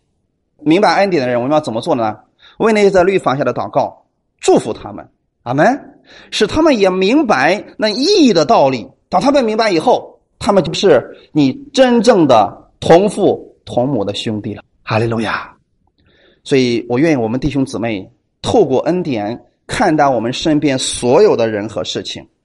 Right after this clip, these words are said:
哈利路亚！不要觉得说，“为什么他要攻击我呢？”不要紧，为他祝福吧，因为你是恩典之子。好，我们一起来祷告。天父，我们特别感谢赞美你，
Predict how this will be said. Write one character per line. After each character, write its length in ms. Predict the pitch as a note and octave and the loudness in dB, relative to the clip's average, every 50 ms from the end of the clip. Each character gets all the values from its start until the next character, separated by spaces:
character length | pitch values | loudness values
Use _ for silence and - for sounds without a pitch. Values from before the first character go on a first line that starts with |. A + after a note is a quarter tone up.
| _ _ _ _ _ _ | _ _ _ _ _ _
哈 140 | _ - G2 | _ -14 -14
利 100 | G2+ G#2+ | -14 -12
路 140 | A2 G#2+ G#2+ | -16 -16 -16
亚！ 240 | G2+ G2+ - - - _ _ _ _ _ _ _ _ _ _ _ _ _ _ _ _ _ _ _ _ _ | -14 -14 -14 -14 -18 _ _ _ _ _ _ _ _ _ _ _ _ _ _ _ _ _ _ _ _ _
不 100 | - B3+ | -4 -2
要 100 | C4+ B3+ | -2 0
觉 100 | - G4 | 0 0
得 60 | G#3 | 0
说 140 | G3+ G#3 G#3+ C4+ | 2 2 0 0
，“为 100 | E4 D4+ | 0 0
什 160 | - - A3+ | -2 -2 -4
么 80 | A#3+ | -4
他 80 | A#3 B3 | -4 -4
要 160 | B3+ B3 A3+ G#3+ - - - _ _ | -4 -4 -4 -4 -6 -12 -20 _ _
攻 180 | - C4 A#3+ A#3 | -4 -2 -2 -2
击 160 | G3 G3 G#3+ | -2 -4 -6
我 180 | G#3+ E3+ B2 G#2+ | -4 -2 -2 -2
呢？” 140 | A2 G#2+ A2 - - _ _ _ | -4 -6 -8 -10 -16 _ _ _
不 80 | - | -2
要 140 | F#3 G3 F#3 | 0 0 0
紧， 240 | - - A2+ G2+ - - | -2 -4 -8 -10 -12 -10
为 100 | - C#3 | -10 -6
他 140 | - - - | -6 -6 -8
祝 160 | - - A#2+ | -8 -12 -14
福 160 | - - - D3+ | -14 -14 -14 -12
吧， 220 | - - - - | -12 -12 -14 -10
因 160 | - D#3 F3 E3 | -2 0 2 2
为 80 | E3 | 2
你 140 | E3 D3 A2+ | 2 0 -2
是 340 | - - C3 - - - - - | -2 -2 -2 -4 -4 -6 -8 -4
恩 280 | C#3+ C#3+ D#3 D#3+ D#3+ D3+ | -2 0 0 0 0 0
典 240 | - A2+ F#2+ G2+ G2+ | -2 -2 -4 -6 -8
之 180 | - - B2 G#2+ | -10 -10 -12 -10
子。 180 | - - - - - - _ _ _ _ _ _ _ _ _ _ - - - - - - - _ | -10 -12 -14 -14 -16 -18 _ _ _ _ _ _ _ _ _ _ -20 -20 -20 -20 -20 -20 -20 _
好， 140 | - E3+ F#3+ | -4 -2 0
我 80 | G3 F#3 | 2 2
们 100 | F#3+ A3 | 2 0
一 40 | |
起 120 | G3+ - G3 | 0 2 2
来 120 | F3 F#3+ | 2 2
祷 100 | E3+ G3+ | 2 2
告。 340 | - G3 - - - - _ _ _ _ _ _ _ _ _ _ _ _ _ _ _ _ _ _ _ _ _ _ _ _ _ _ _ _ _ _ _ _ _ _ _ _ - - - - - - _ | 0 0 -2 -2 -10 -20 _ _ _ _ _ _ _ _ _ _ _ _ _ _ _ _ _ _ _ _ _ _ _ _ _ _ _ _ _ _ _ _ _ _ _ _ -20 -20 -20 -20 -20 -4 _
天 140 | - A3+ B3 | 2 2 2
父， 140 | - C4+ A#3+ | 4 4 2
我 60 | G3+ | 2
们 120 | F#3+ G3 | 2 0
特 220 | G3 - B3 A3+ E3 | 0 2 2 2 4
别 100 | F3+ F3+ | 2 2
感 220 | - D3+ C#3 C3+ | 2 2 0 0
谢 180 | - - G3 D#3 | 0 0 0 0
赞 200 | - F3+ D3 C3 | 2 0 0 0
美 140 | A#2+ A#2+ | -2 -4
你， 280 | B2+ B2+ A2 F#2 E2 - | -4 -4 -6 -6 -10 -14